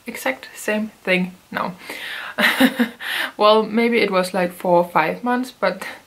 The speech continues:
it was pretty quickly. I have been on the pill for ten years or something, so I was really surprised that it went so quickly. I'm just really, really excited to share this journey with you guys, and let me know what kind of mommy baby content you guys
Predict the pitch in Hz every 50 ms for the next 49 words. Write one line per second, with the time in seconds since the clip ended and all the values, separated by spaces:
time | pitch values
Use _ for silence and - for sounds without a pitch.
0 | - - - - - _ _ - 214 240 277 285 277 - - - - 240 214 202
1 | 208 - 208 175 170 - 185 170 165 160 - - - 220 220 226 214 - 196 196
2 | 180 185 180 175 - - 185 175 170 165 - - 180 175 165 - - - - -
3 | - - - - 185 180 - - - _ - - 190 175 180 185 170 170 165 -
4 | - - 214 208 214 233 226 233 - - 202 180 180 180 - - - - - -
5 | - - - - 208 208 208 - 233 220 226 226 - 202 - - 180 180 180 175
6 | 180 - 175 175 175 180 180 175 175 - - - - - - 175 - - - -
7 | 185 - - - - - - - - - 240 240 247 226 254 254 247 247 - 233
8 | 226 240 233 233 220 220 214 208 196 - - - - 202 190 190 180 180 - -
9 | 202 190 180 185 190 202 196 - 202 180 180 185 185 202 196 196 - - - 196
10 | 208 214 240 254 262 254 254 254 254 247 226 220 220 214 214 - - 226 226 262
11 | 269 285 262 247 240 226 226 226 220 202 196 196 - - 214 202 202 208 208 -
12 | 226 202 190 185 185 185 180 180 - - _ _ _ _ _ - 208 190 180 180
13 | 175 - 202 180 180 - 180 170 175 - 190 190 185 175 - - 185 175 175 175
14 | 175 - - -